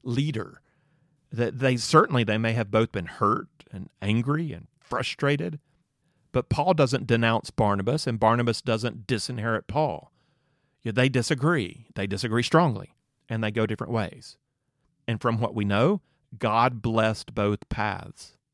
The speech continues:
The separation may have caused a change in Paul's plans. He had suggested to Barnabas that they go back to all the churches they had planted.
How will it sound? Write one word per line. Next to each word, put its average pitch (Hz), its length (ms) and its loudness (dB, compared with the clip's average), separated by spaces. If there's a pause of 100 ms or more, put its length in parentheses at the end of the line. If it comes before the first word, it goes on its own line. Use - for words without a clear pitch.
(460)
The 107 60 -4
separation 135 500 4
may 127 120 4
have 123 120 0
caused 117 280 0
a 107 40 -4
change 117 360 -2
in 98 80 -2
Paul's 101 260 -2
plans. 104 800 -4
He 120 180 -4
had 113 140 -2
suggested 127 480 0
to 107 80 -2
Barnabas 104 420 0
that 104 140 -8
they 107 80 -2
go 104 140 -2
back 101 220 0
to 120 120 -10
all 110 180 0
the 110 120 -2
churches 110 400 -2
they 101 160 -6
had 90 120 -12
planted. 117 520 -4